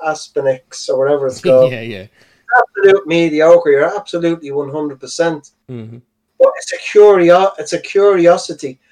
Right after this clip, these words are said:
Speaker 1: And I make the humour in referencing the sci-fi
Speaker 2: Yeah.
Speaker 1: stuff
Speaker 2: Yeah,
Speaker 1: in,
Speaker 2: that's,
Speaker 1: in
Speaker 2: yeah.
Speaker 1: the write-up about the game. Um, so when you're reading, you're gonna be there like, "That's ridiculous." <laughs>
Speaker 2: Yeah,
Speaker 1: You
Speaker 2: that's
Speaker 1: know what I
Speaker 2: fine.
Speaker 1: mean? And, and,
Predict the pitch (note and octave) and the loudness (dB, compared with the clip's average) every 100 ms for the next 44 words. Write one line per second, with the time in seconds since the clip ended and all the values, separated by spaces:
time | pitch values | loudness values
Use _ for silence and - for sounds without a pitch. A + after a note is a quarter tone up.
0 | _ _ _ - F#3 F#3+ G3 G3 G#3 B3+ | _ _ _ -4 -2 -2 -2 2 2 2
1 | A#3 G3 D#3+ F3+ F#3+ F3+ E3+ D#3 D#3 D3+ | -2 -10 -4 0 0 2 2 2 0 -2
2 | D#3 E3+ E3+ D#3+ - D#3+ C#3+ C3 C3 C#3 | 0 0 -2 -8 -8 -8 -8 -8 -6 -4
3 | C3 - F#3+ B3+ - - - F3 _ - | -4 2 2 2 -4 -8 -8 -10 _ -18
4 | C3 A#2+ G#2+ E3+ D3 - - C5+ C3 B2+ | -12 -10 2 2 2 -2 -14 -10 -8 -6
5 | A#2+ - E3+ - F3 - - - - A#3+ | -4 -6 -6 -6 -4 -4 -8 -6 0 4
6 | G#3+ - - D#3 D#3 D3+ D3 C#3 C3 - | 2 0 -4 -2 0 -2 -2 -2 -4 -10
7 | _ _ _ _ _ _ _ _ _ _ | _ _ _ _ _ _ _ _ _ _
8 | D3 D3 D3 C#3+ C#3+ - - - F3 E3 | -2 0 2 0 -4 -10 -16 2 4 4
9 | D3+ - F#3 A#3+ A3+ F#3+ G3 G#3+ G3+ F3 | 2 -6 -4 4 4 6 2 0 0 -2
10 | G3 G3 F3+ D#3 E3 E3 D3+ C#3 _ _ | -2 -2 -4 -4 -2 -2 -4 -8 _ _
11 | _ _ _ _ _ _ _ _ - B3+ | _ _ _ _ _ _ _ _ -14 -12
12 | - G3 D3+ G3 G#3 F3+ - - - - | -12 -6 -2 -2 -4 -8 -8 -4 -2 -2
13 | C3+ A#2+ A2 - G#3+ A#3 A3 G#3 G3+ - | -4 -8 -4 0 2 4 4 2 -2 -10
14 | - _ _ _ _ _ - G3+ G3 G3 | -20 _ _ _ _ _ 0 2 2 0
15 | F#3+ | -4